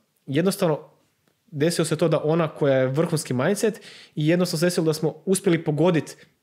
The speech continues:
terapiju, odnosno pokreti vježbe koje očito njoj odgovaraju i na neki način je stanje išlo sve bolje i ide sve bolje.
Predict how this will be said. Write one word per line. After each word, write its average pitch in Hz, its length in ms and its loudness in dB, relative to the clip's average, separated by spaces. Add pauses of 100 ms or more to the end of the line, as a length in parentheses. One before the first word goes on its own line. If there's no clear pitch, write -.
terapiju, 135 500 -2
odnosno 123 300 -4
pokreti 165 500 -2
vježbe 160 320 0
koje 139 220 0
očito 160 320 0
njoj 160 160 2
odgovaraju 135 540 0 (260)
i 151 60 -4
na 151 80 2
neki 170 280 0
način 160 380 -2 (600)
je 139 640 0
stanje 139 420 -2 (100)
išlo 151 380 -10
sve 131 200 -4
bolje 151 420 0
i 160 60 -4
ide 139 240 -2
sve 120 160 -4
bolje. 101 280 -6